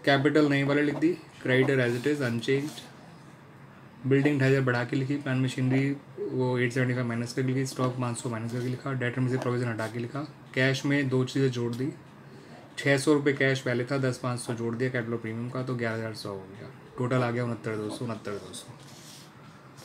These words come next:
I hope बच्चों आराम से आपको ये चीज़ clear हो गई होगी, ठीक है ना? ये देख लीजिए।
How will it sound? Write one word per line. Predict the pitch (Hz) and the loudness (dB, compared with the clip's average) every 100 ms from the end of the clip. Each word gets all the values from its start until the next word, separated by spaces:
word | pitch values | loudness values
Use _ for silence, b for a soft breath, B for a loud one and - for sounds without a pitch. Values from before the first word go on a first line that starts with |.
| - - | -20 -6
I | 120 120 | -2 0
hope | 131 123 | 0 -2
बच्चों | 120 127 | -2 0
आराम | 117 117 | 0 -2
से | - | -4
आपको | 123 - | -6 -4
ये | 123 | -4
चीज़ | 127 - | -6 -6
clear | 123 123 | -4 -4
हो | 117 | -4
गई | 123 | -6
होगी, | 117 139 - - - - - - - - - | -6 -8 -10 -18 -18 -18 -18 -18 -18 -18 -12
ठीक | 123 117 | -10 -8
है | 151 | -8
ना? | 226 - - - - - - - - - - - - - - - - - - - - - - | -8 -12 -18 -20 -18 -10 -10 -10 -18 -20 -18 -18 -20 -20 -20 -20 -20 -20 -20 -18 -18 -18 -14
ये | 120 110 | -12 -12
देख | 101 117 | -14 -14
लीजिए। | 123 | -14